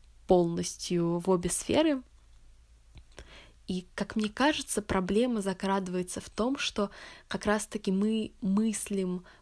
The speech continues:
понятие баланса как какую-то стабильную точку, вот, которую мы нашли, а, как-то её для себя, а, не знаю, запомнили, как она выглядит, что она из себя представляет,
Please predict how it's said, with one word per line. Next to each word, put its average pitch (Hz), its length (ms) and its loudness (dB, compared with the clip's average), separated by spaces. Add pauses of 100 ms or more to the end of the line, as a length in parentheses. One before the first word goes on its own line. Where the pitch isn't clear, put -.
(100)
понятие 196 540 0
баланса 202 600 0
как 208 180 -6
какую-то 233 420 -2
стабильную 190 680 0
точку, 240 520 2
вот, 180 280 -4 (160)
которую 185 400 2
мы 180 160 2
нашли, 208 640 0 (480)
а, 180 520 2
как-то 190 300 0
её 185 220 2
для 180 120 -4
себя, 180 720 2 (360)
а, 180 280 0 (540)
не 196 80 0
знаю, 185 220 0
запомнили, 233 720 4
как 202 280 0
она 185 140 2
выглядит, 202 520 2
что - 200 -4
она 185 120 0
из 180 100 -4
себя 180 140 -8
представляет, 196 640 0